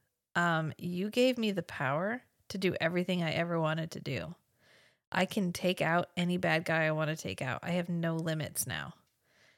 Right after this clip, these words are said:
And Nick's like, "Oh, is that, is that why you killed the innocent woman?"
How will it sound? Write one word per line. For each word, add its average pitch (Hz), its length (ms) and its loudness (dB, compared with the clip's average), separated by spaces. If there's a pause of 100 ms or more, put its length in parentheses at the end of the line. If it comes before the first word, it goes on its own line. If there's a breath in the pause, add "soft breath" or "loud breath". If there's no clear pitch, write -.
(220)
And 180 160 2
Nick's 175 220 0
like, 170 240 2
"Oh, 196 180 4
is 185 100 4
that, 185 260 2 (240)
is 185 120 -2
that 180 220 6
why 185 120 6
you 190 160 4
killed 196 320 2
the 190 140 2
innocent 185 360 0
woman?" 175 380 0